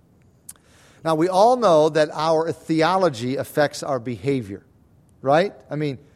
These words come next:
what you believe affects the way you live. And I don't know of any Christian that would deny that. However, what a lot of Christians are not aware of is this. The flip side of the coin is our behavior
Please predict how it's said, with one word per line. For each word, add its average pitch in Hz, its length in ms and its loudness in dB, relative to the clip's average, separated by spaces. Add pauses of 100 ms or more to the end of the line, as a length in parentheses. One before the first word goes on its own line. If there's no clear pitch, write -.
(140)
what 190 200 0
you 180 180 -4
believe 165 800 0 (460)
affects 180 440 -2
the 165 120 -4
way 147 180 2
you 151 240 0
live. 165 320 4 (560)
And 135 180 -6
I 143 100 -2
don't 147 180 -4
know 139 140 0
of 117 140 -4
any 143 200 -8
Christian 127 420 -10
that 117 160 -8
would 113 160 -8 (300)
deny 139 320 -4
that. 104 220 -8
However, 160 560 0 (540)
what 143 140 -2
a 139 60 0
lot 160 240 2
of 233 80 -4
Christians 143 400 -8
are 135 80 -6
not 123 160 -6
aware 170 300 -2
of 123 180 2
is 110 140 -12
this. 156 560 -4 (500)
The 120 100 -12
flip - 240 -2
side 156 200 2
of 127 60 0
the 120 60 -4
coin 120 380 -6
is 131 240 -4
our 131 200 0
behavior 117 920 -4